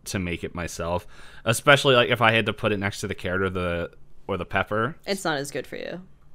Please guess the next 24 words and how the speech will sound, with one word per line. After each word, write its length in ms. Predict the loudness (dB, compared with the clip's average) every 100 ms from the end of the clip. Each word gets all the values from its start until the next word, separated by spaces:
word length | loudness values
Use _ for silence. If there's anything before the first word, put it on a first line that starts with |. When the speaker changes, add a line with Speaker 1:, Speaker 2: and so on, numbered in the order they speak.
| -20 -20 -20 -20 -20 -20 -20 -20 -20 -20 -6
Speaker 1:
Yeah, 220 | -4 -4 -8 -6
like, 280 | 6 8 8
Speaker 2:
Okay. 180 | 4 -4 -12 -20 -20 -20 -20 -20 -20 -20 -20 -8
Speaker 1:
um, 520 | -4 -2 -2 -4 -6 -10 -18 -20 -18 -18 -20 -20 -16 0
but 180 | 6 10
I, 200 | 8 6
at, 200 | 2 2
at 120 | 2 -2
the 60 |
same 200 | 0 0
time 200 | 2 2
though, 140 | 2 4
I, 340 | 6 6 4 2
I 80 | 0
love 360 | 4 2 2
putting 300 | 0 0 0
it, 160 | -2 0
like, 100 | 2
I, 160 | 2 2
I 40 | 0
literally 460 | 2 2 2 0
just 340 | 0 -4 -8 -4
put 200 | 0 0
it 160 | -2